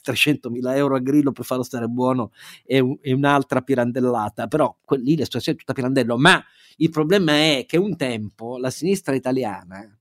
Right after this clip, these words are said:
trinariciuta quanto volete, ma solida <laughs> nei suoi valori, ha un presidente del Consiglio che avesse usato i servizi segreti, come oramai è evidente, anche se il Copasir ha fermato le audizioni.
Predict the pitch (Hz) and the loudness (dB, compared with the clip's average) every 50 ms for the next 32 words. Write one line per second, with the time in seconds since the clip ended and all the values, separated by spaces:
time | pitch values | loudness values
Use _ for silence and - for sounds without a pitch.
0 | _ _ 143 135 139 135 131 135 127 - 170 175 170 127 107 127 117 107 104 _ | _ _ -4 -2 0 0 0 0 0 -2 -4 -2 -2 -2 0 0 -2 -2 -6 _
1 | - 110 107 113 117 120 117 107 104 101 - 104 98 104 113 - - 147 131 131 | -6 -4 -2 0 -2 -2 -2 -2 -4 -4 -6 -8 -6 -4 -4 -2 0 2 2 4
2 | 123 110 117 127 110 113 110 110 113 - - 165 - - - 175 165 165 127 - | 2 0 -2 -4 -6 -6 -8 -8 -10 -10 -14 -16 -14 -2 -2 -2 -2 -2 -6 -10
3 | _ _ _ _ 107 123 123 120 117 113 113 107 104 113 117 127 - _ _ - | _ _ _ _ -4 -2 -2 -2 -2 -4 -6 -8 -8 -10 -10 -12 -14 _ _ -20
4 | - - - - _ - 143 185 202 196 190 170 - - - 165 175 175 165 - | -20 -20 -20 -20 _ 4 6 8 8 8 8 6 2 0 -2 -2 -2 -2 -2 -4
5 | 131 131 151 185 190 196 160 147 139 - 131 127 - 208 202 - 123 123 143 - | 0 2 4 2 4 4 2 0 2 0 -2 -2 2 2 2 2 4 2 0 0
6 | - 117 107 - 113 127 127 113 - 127 151 190 - 139 117 - 117 147 160 151 | 0 0 2 2 2 2 0 -4 -4 -2 -2 -2 -2 -4 -8 -4 0 0 0 0
7 | - 113 - 120 117 117 120 123 131 147 151 147 127 117 120 131 139 156 156 156 | -2 -4 -4 -2 0 0 0 2 2 2 4 4 2 2 0 0 2 4 4 4
8 | 151 135 110 - - 120 113 101 - _ - - - 196 226 220 196 190 185 190 | 4 2 0 -6 -8 -8 -8 -8 -10 _ -16 2 4 4 4 4 4 6 6 6
9 | 185 165 208 226 226 - - 175 175 - - 180 160 135 147 147 - _ _ _ | 6 8 8 8 8 8 6 4 2 4 2 2 2 2 0 -6 -10 _ _ _
10 | - 156 156 - 160 160 165 175 202 196 185 - 147 135 147 156 160 156 147 160 | 0 0 0 2 2 2 4 6 6 4 4 2 -2 -2 -2 -2 -2 -2 -4 -4
11 | 151 - - - 180 180 175 165 147 147 131 | -4 -4 -4 0 2 4 4 4 4 2 -2